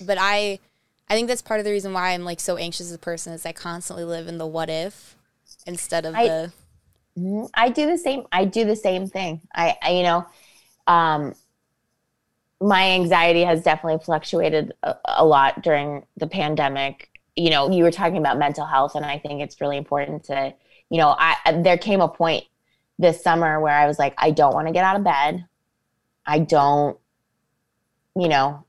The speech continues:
Speaker 2: I'm, I'm not losing weight like I would like to be losing weight. I'm not, you know,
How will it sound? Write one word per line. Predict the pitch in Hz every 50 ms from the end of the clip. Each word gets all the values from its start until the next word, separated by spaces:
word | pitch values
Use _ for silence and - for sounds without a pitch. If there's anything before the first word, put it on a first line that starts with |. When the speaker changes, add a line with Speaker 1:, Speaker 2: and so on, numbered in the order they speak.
| _ _ _ _ _
Speaker 2:
I'm, | - 151 147 147 135 - -
I'm | - 156 160
not | 160 156 151 - -
losing | 165 160 160 165 156 147
weight | 147 139 139 -
like | 147 151 -
I | 151 147 143
would | 147 147
like | 147 139 139 135 -
to | - -
be | 143 139
losing | 139 139 139 143 143 143 143
weight. | 139 135 135 135 135 131 131 -
I'm | - 143 139 139
not, | 139 135 131 127 110 - - _ _
you | - 185 170
know, | 156 143 147 -